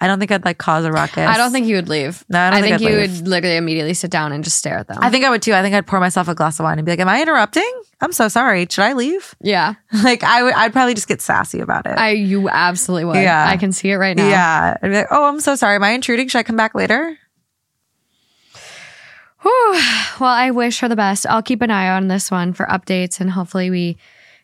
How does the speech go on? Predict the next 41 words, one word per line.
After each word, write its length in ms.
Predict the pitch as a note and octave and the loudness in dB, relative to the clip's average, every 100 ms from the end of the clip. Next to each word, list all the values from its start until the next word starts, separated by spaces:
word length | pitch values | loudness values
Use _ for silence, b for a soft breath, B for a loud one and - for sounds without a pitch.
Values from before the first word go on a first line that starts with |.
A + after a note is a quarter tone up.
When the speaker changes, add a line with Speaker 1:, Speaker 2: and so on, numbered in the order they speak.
| - | -10
Speaker 2:
get 180 | G#3+ - | -8 -4
some 180 | G#3 F#3+ | -2 0
news 440 | F#3 F3+ F3+ F3 | 0 0 -2 -2
that 120 | F#3 | -4
she's 280 | F3 F#3+ F3 | -4 -4 -4
doing 140 | - E3+ | 0 2
Speaker 1:
Yeah. 160 | C#3 | 2
Speaker 2:
okay 560 | C3 F3+ F3 F3 E3+ E3+ | 0 0 0 0 -2 -4
and 180 | F3+ F3 | -4 -4
better. 420 | F3+ F3+ F3 F3 - | -2 0 0 -2 -2
And, 220 | F3 F3 | -2 -2
like, 240 | F3 E3+ - _ b b b b b | -2 -4 -12 _ b b b b b
again, 460 | F#3 F#3 E3+ F3 | -4 -2 0 0
like, 160 | F3 E3+ | -2 -2
this 160 | F#3 F3+ | -2 -2
is 160 | E3+ | -2
just 160 | F3+ - | -4 -2
us 320 | F3+ E3+ - | -2 -2 -4
shooting 240 | - F3+ | -4 -2
the 80 | F3 | -2
shit. 260 | E3+ F3 F3 | -2 -4 -4
Like, 140 | F3+ | -4
however, 260 | F3+ E3 D#3 | 2 2 2
Speaker 1:
Yeah. 60 | D#3 | 0
Speaker 2:
however 300 | A3 C#4 D4 | 0 0 2
anyone's 380 | C4 A3 G3+ G3 | 0 0 -2 -2
gonna 160 | F#3+ F#3+ | 0 0
handle 460 | F3 F3 F#3 F#3 | 0 0 -2 -4
Speaker 1:
Yeah. 300 | F3+ F#3 G#2+ - | -2 0 0 -2
Speaker 2:
their 180 | F#3 F#3 | -2 -2
situation 680 | F#3 E3+ F3 F3 F#3+ F#3 F3+ | -2 -2 -2 -2 -2 -2 -2
in, 160 | G3 | -2
like, 180 | F#3+ F3+ - | -2 -2 -4
any 180 | F3 F3+ | -2 -2
of 60 | |
these 160 | F3+ F#3 | -2 -4
stories, 460 | G3 F#3 F#3 F#3 - b b b b b b b _ - - - - | -2 -2 -2 -4 -8 b b b b b b b _ -20 -20 -16 -10
however 360 | - A3+ A3+ | -2 0 0
they 80 | G#3+ | 0
handle 240 | G3 F3 F3 | 0 0 0
it, 240 | E3+ - | -2 -4